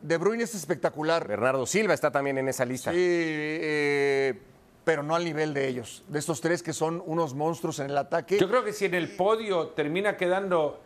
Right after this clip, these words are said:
Speaker 3: Mbappé y, y Haaland, yo creo que ya podríamos decir que son los herederos, ¿no? Si la
Speaker 1: Sí.
Speaker 3: foto es, eh, y no, no tienen un podio como en Juegos Olímpicos,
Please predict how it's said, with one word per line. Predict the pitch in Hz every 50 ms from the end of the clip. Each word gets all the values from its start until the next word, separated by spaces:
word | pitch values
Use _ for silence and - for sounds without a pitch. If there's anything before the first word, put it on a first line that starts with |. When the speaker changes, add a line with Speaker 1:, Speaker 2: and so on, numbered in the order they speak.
| - -
Speaker 3:
Mbappé | 156 156 147 156 156 151 - 185 196 196 190 185 - - -
y, | 139 147 147 147 -
y | 135 139 143 139 135 123 - -
Haaland, | 165 180 190 196 190 180 165 151 139
yo | 147 151 147
creo | 175 170 165
que | - 160
ya | 151 170 175 170
podríamos | 160 156 160 165 175 175 160 156 139 117
decir | 127 120 - - 165 190 208 226 220 - - - - - - - -
que | - 143
son | - - 170 170
los | 165 160 151 -
herederos, | 156 139 139 135 127 131 120 113 101 87 - - - - - - - - - - - - -
¿no? | - 147 151
Si | - 165
la | 151 151 143 -
Speaker 1:
Sí. | - 185
Speaker 3:
foto | 196 214 226 226 208 180 160 156
es, | 165 185 202 196 196 - - - - - - - - - - -
eh, | - 123 123 120 120 120 -
y | 135 135
no, | 131 131 139 143 143
no | 139 147 151 151
tienen | 151 180 180 170 160 160
un | 160 143
podio | - - 190 190 180 170 165 160
como | 160 151 139 139
en | 135
Juegos | 120 170 175 165 165 151 -
Olímpicos, | 160 151 160 170 160 - 160 143 - 160 160 156 -